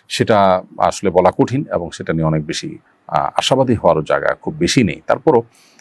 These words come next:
আহ, একটা জিনিস ভালো লেগেছে, তা হলো, আহ, এই যে, উম, আরব, আহ, মুসলিম রাষ্ট্রের নেতারা একত্র হয়েছেন, তারা, আহ, ন্যাটোর মতো করে মুস-, আরব মুসলিম রাষ্ট্রগুলোর, আহ, একটি আলাদা সামরিক জোট গঠন করবার, আহ,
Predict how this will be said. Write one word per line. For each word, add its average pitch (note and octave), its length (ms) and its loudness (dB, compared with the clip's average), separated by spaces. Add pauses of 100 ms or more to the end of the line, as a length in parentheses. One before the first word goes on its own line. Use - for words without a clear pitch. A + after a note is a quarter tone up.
(120)
আহ, D#2+ 220 0
একটা G#2+ 200 -2
জিনিস A2 200 0
ভালো G#2+ 160 2
লেগেছে, G#2+ 280 0
তা G#2+ 120 2
হলো, G#2+ 220 2 (400)
আহ, D#2+ 400 2
এই F#2+ 120 0
যে, F2 260 0 (240)
উম, E2+ 360 -8
আরব, D#2+ 460 0
আহ, - 160 -2
মুসলিম F#2+ 300 -4
রাষ্ট্রের E2 260 -4
নেতারা D#2+ 220 0
একত্র G2+ 300 0
হয়েছেন, G2 220 -4
তারা, D#2+ 240 2
আহ, - 760 -6
ন্যাটোর F2+ 380 2
মতো G2 260 2
করে E2 240 -2
মুস-, - 280 -12
আরব F2+ 200 0
মুসলিম E2 260 -10
রাষ্ট্রগুলোর, G2 460 2 (440)
আহ, D#2 520 -2 (460)
একটি D2+ 300 -6 (140)
আলাদা D2 240 0
সামরিক D#2 420 -2
জোট G2 280 2
গঠন F2 260 -4
করবার, D2 300 0 (460)
আহ, D2+ 240 -6